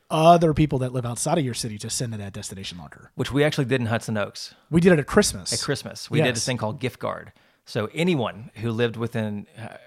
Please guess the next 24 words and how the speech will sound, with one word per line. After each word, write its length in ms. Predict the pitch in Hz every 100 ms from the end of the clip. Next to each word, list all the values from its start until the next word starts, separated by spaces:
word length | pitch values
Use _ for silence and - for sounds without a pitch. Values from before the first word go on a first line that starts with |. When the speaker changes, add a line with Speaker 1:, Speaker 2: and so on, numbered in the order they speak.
| _ _ 156
Speaker 2:
driving 380 | 110 123 127 123
distance 260 | 110 117 110
of 100 | 104
City 160 | 107
Hall 300 | 98 117 101
Speaker 1:
Oh, 20 | 120
we 120 | 170
didn't 140 | 156
care 120 | 139
where 120 | 127 147
you 80 |
lived. 220 | 113 95 127
Just 160 | 110
Speaker 2:
Yeah. 40 | -
Speaker 1:
send 120 | 139
it 60 |
to 100 | -
us. 160 | 87 -
Speaker 2:
You 100 | 113
could 140 | 113 113
send 280 | - 143 139
your, 320 | 131 123 -
your 200 | 131 110
gifts 400 | 98 127 120 -